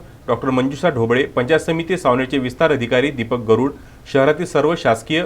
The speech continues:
व निमशासकीय कार्यालयातील अधिकारी व कर्मचारी, शिक्षक वृंद यावेळी उपस्थित होते. कार्यक्रमाच्या यशस्वीतेसाठी नायब तहसीलदार संजय अनवाने, विजय कोहळे, संदीप डाबेराव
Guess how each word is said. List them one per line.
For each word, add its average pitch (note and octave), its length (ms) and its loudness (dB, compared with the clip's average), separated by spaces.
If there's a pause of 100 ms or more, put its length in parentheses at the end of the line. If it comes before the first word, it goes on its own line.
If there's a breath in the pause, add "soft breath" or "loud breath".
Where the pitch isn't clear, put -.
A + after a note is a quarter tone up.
व C#3+ 100 0
निमशासकीय D#3 540 -2
कार्यालयातील B2+ 520 0
अधिकारी B2+ 440 0
व D3 120 -4
कर्मचारी, B2+ 600 0 (420 loud breath)
शिक्षक F3 280 -4
वृंद D#3 240 0 (120)
यावेळी C3+ 280 0
उपस्थित A#2+ 400 -4
होते. G#2+ 260 0 (520)
कार्यक्रमाच्या F#3 580 0
यशस्वीतेसाठी D3 840 -4
नायब B2+ 280 2
तहसीलदार D#3 340 0
संजय C3 380 -2 (140)
अनवाने, C3+ 400 2 (160)
विजय B2+ 240 0
कोहळे, D3 380 2
संदीप C#3 320 -2
डाबेराव B2+ 400 4